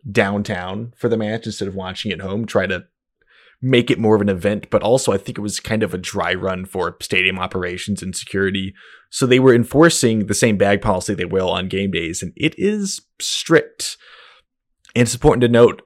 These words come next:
that there is a published size limit for clutch purses. And even if, so if your bag has a strap on it, it is no longer a clutch. Even if it is underside,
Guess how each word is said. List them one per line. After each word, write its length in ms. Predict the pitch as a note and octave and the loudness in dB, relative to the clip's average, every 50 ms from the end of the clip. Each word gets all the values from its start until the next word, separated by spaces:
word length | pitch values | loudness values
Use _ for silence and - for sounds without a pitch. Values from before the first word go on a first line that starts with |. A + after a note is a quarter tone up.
| _ - | _ -12
that 420 | G2+ F#2+ A2+ G#2+ G#2 F#2+ - - | 0 2 4 4 4 0 0 2
there 380 | - A#2 A2 A2 G#2+ G2 G2 F#2 - _ _ _ - _ | 2 4 4 4 2 0 0 -4 -6 _ _ _ -4 _
is 140 | A#2+ A2+ A#2 | 0 2 2
a 80 | A2 | 2
published 520 | - - D#3 D#3+ D3 C3+ B2 - - - - | 2 4 4 6 6 6 4 2 0 -6 -8
size 380 | - - C3 B2+ C3+ C3+ - A2+ | 0 0 4 6 6 4 4 2
limit 300 | G#2 G2+ G2+ G2 - - | 0 2 0 0 -2 -6
for 560 | - - A#2 G#2+ G#2 G2+ G2 F#2+ F2+ F2+ - _ _ _ _ _ _ - | -6 -2 0 2 4 4 4 4 2 -2 -8 _ _ _ _ _ _ -16
clutch 560 | - - C#3+ D#3+ - - - - - - - | -2 4 6 6 6 4 -2 -8 -10 -10 -2
purses. 800 | - A2+ G2 F#2 F#2 - F#2+ D2+ B1+ E2+ G#2+ - - - - - _ _ _ _ _ _ _ _ _ _ _ _ _ _ _ | 0 2 2 2 0 -4 -6 -6 -6 -6 -6 -6 -6 -8 -8 -12 _ _ _ _ _ _ _ _ _ _ _ _ _ _ _
And 100 | B2 B2 | -2 0
even 300 | B2 C3+ D3+ D#3+ F3 D3 | 4 4 6 6 6 6
if, 300 | C3+ C3 - - - - - - - | 6 4 4 2 -8 -16 -12 -10 -4
so 120 | G#2+ - B2+ | 2 2 4
if 100 | A#2 A#2+ | 4 4
your 60 | G#2+ | 4
bag 260 | - C3+ C#3 C3+ - | 6 6 6 6 2
has 260 | - C3 A#2+ A2+ G#2+ | 2 4 4 6 6
a 120 | A2 F#2 F2+ | 4 2 0
strap 720 | - - - - - - C#3+ D3 A#2+ F2+ - - - - - | -2 -4 -4 -4 2 4 4 4 6 4 2 0 -4 -8 -6
on 180 | F#2+ F2+ F2 F2+ | -4 -2 -2 -2
it, 180 | E2+ - - - | -2 -4 -6 -6
it 120 | - A2 G#2 | -4 -2 -2
is 160 | G2+ F#2+ G2 | -2 -2 0
no 160 | G#2+ A2 A2+ | 2 2 4
longer 360 | B2 C3 B2 A#2+ A#2+ G#2+ - - | 4 4 4 4 2 2 0 -2
a 120 | G2 F#2+ | -2 -4
clutch. 680 | F2 - - - - B2 - - - - - - - - _ _ _ _ _ _ _ _ _ _ _ _ | -6 -4 2 6 6 6 6 4 -2 -6 -6 -6 -8 -12 _ _ _ _ _ _ _ _ _ _ _ _
Even 240 | - B2 B2+ B2+ C#3 | 0 0 2 4 2
if 120 | C3 - - | 2 4 4
it 80 | A#2 | 6
is 180 | A#2 A#2+ A2 A2+ | 6 6 6 4
underside, 640 | A2 G#2 G#2 G2+ - - A2+ G#2 G2+ F#2+ F2+ F2 | 4 4 2 2 2 0 0 2 2 0 0 -4